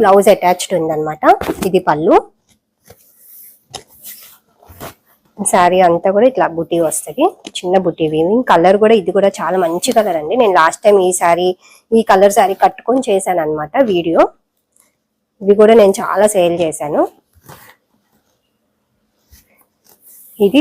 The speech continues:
బ్లౌజ్, బ్లౌజ్ అటాచ్డ్ వచ్చింది, బ్లౌజ్ అంతా కూడా వీవింగ్ వస్తది. So, ఈ శారీ ప్రైస్ వచ్చేసి ఫోర్ థౌజండ్ రూపీస్ అండి, నాలుగు వేల రూపాయలు. నచ్చినట్టయితే స్క్రీన్ షాట్ తీసి కింద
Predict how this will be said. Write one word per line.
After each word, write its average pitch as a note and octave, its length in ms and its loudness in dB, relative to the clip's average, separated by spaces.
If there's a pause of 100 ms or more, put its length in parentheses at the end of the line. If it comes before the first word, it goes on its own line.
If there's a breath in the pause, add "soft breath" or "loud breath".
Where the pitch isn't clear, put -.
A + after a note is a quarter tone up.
బ్లౌజ్, - 320 0 (1200)
బ్లౌజ్ G3 320 4 (240)
అటాచ్డ్ G3+ 440 2
వచ్చింది, A#3 360 0 (960)
బ్లౌజ్ G#3+ 260 4 (100)
అంతా G3+ 280 2
కూడా D4+ 200 4
వీవింగ్ D#3+ 360 0
వస్తది. - 300 -12 (1600)
So, A3 80 4 (100)
ఈ G#3+ 100 2
శారీ G3+ 260 2
ప్రైస్ G3+ 280 2
వచ్చేసి B3 340 -4
ఫోర్ A3 240 2
థౌజండ్ G#3 360 4
రూపీస్ F#3 280 -4
అండి, F#3 140 0 (100)
నాలుగు F3 280 0
వేల F#3 200 0
రూపాయలు. F3+ 340 -4
నచ్చినట్టయితే G#3 600 -2 (560)
స్క్రీన్ A3+ 300 4
షాట్ A3 260 2
తీసి A3 180 0 (100)
కింద G3 180 -2